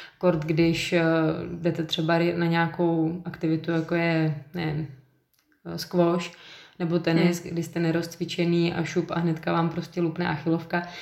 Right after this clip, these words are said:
Speaker 1: tak já právě po té operaci jsem se, eh, strašně bála, že tohle se mi tam taky stane, protože jsem měla tu achilovku hrozně jako tuhou a přetíženou,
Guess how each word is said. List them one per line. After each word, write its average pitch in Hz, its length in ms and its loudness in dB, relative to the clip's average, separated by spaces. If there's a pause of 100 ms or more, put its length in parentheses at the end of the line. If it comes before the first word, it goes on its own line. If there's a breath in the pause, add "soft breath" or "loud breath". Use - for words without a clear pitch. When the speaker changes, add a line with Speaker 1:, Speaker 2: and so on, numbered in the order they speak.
(240 loud breath)
Speaker 1:
tak 165 140 -4
já 160 120 4
právě 165 240 2
po 165 100 0
té 175 160 0
operaci 170 420 0
jsem 170 200 -2
se, 165 460 0
eh, 160 220 -2
strašně 165 340 -2
bála, 160 340 4
že 170 140 2
tohle 165 240 -4
se 160 280 -6
mi 165 100 0
tam 170 160 -2
taky 160 220 -2
stane, 165 300 -2
protože 160 380 -4
jsem 165 160 -6
měla 160 220 0
tu 160 140 -2
achilovku 165 600 -4
hrozně 165 320 0
jako 165 220 -2
tuhou 170 480 2
a - 60 -4
přetíženou, 175 640 0